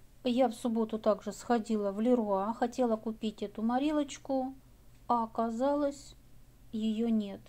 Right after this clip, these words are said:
И не только её. Других видов морилок, которые я покупала, также не оказалось в продаже. Когда пользуешься чем-то вот хорошим, качественным, и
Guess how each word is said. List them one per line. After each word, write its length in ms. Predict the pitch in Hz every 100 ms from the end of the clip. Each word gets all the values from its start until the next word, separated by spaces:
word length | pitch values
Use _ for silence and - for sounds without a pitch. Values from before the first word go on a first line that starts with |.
| -
И 80 | 247
не 180 | 233
только 440 | 233 247 254 240 240
её. 520 | 220 220 196 180 196 - - - - - - - - - - -
Других 720 | 247 220 208 226 285 - - - - -
видов 680 | 240 240 262 233 240 233 -
морилок, 720 | 240 247 247 233 226 220 -
которые 420 | 240 240 240 233
я 140 | 233 220
покупала, 680 | 233 - 220 - 233 220
также 420 | 220 254 254 247 240
не 100 | 214
оказалось 840 | 202 196 190 202 196 196 196 - - - - - -
в 120 | -
продаже. 640 | - 220 196 185 180 185 185 - - - - - - - - - - - - - - - - - -
Когда 600 | 247 226 233 254 240 233 233
пользуешься 640 | 294 269 214 226 220 -
чем-то 420 | 226 - 220 214 208
вот 220 | 196 -
хорошим, 680 | - 247 208 202 - 226 233
качественным, 920 | - 220 - 220 - 226 226 226 220
и 360 | 240 220 220 202